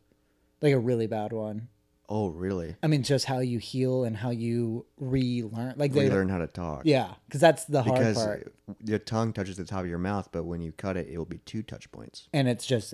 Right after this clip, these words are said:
Speaker 1: a different feeling, and
Speaker 2: And they'll
Speaker 1: you're
Speaker 2: be
Speaker 1: now moving two mus-, like, it's
Speaker 2: Oh,
Speaker 1: two
Speaker 2: it's,
Speaker 1: muscles
Speaker 2: yeah, you're
Speaker 1: instead of
Speaker 2: splitting
Speaker 1: one.
Speaker 2: it into,
Speaker 1: It's literally,
Speaker 2: it's
Speaker 1: yeah,
Speaker 2: like
Speaker 1: two
Speaker 2: legs.
Speaker 1: separate things now.
Speaker 2: Holy
Speaker 1: Yeah.
Speaker 2: fuck, dude.
Speaker 1: 'Cause it's weird because you can't even picture what it would feel like to move them separately.
Speaker 2: Oh,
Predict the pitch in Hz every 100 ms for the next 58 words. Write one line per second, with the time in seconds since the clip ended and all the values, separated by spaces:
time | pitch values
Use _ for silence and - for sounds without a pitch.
0 | - 139 120 123 110 - 165 165 156 139
1 | 127 131 185 185 170 156 147 139 135 151
2 | 139 131 - - 139 131 123 - 160 147
3 | _ _ _ _ _ 175 - 120 214 170
4 | 165 160 123 110 101 127 110 - 98 87
5 | 87 170 156 165 185 165 139 135 139 117
6 | 92 87 107 85 151 135 131 120 - 143
7 | 117 110 110 101 92 110 143 131 69 -
8 | - 147 131 123 - - 80 98 180 165
9 | 226 202 147 139 160 202 165 143 - 170
10 | - 143 127 120 117 - 208 214 135 135
11 | 127 113 107 - 165 139 - 104 - _
12 | _ _ _ _ - 139 87 60 -